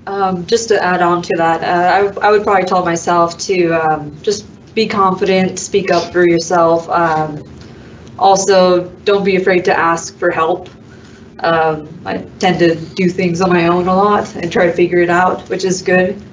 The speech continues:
Helps me improve my, uh, improve myself. But I feel like, uh, I probably could have,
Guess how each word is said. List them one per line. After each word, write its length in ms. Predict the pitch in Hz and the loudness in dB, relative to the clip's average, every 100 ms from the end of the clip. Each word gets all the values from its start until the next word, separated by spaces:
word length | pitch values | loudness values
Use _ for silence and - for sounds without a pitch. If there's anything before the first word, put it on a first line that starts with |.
| - | -2
Helps 220 | 262 - | -2 0
me 300 | 175 165 156 - - - - | -2 -4 -6 -12 -16 -16 -8
improve 320 | 185 190 185 | -2 0 0
my, 100 | 208 | 0
uh, 460 | 202 185 - - - | -2 -6 -8 -8 -8
improve 280 | 185 196 202 | -6 0 2
myself. 440 | 208 208 226 220 214 | 2 0 0 0 2
But 120 | 170 | 2
I 80 | 165 | 2
feel 180 | 190 | -2
like, 260 | 175 165 165 | -2 -2 -2
uh, 260 | 165 165 160 - - - | -2 -2 -10 -20 -12 -4
I 80 | 202 | 0
probably 240 | 220 202 | 2 2
could 140 | 226 214 | 2 2
have, 180 | - | 0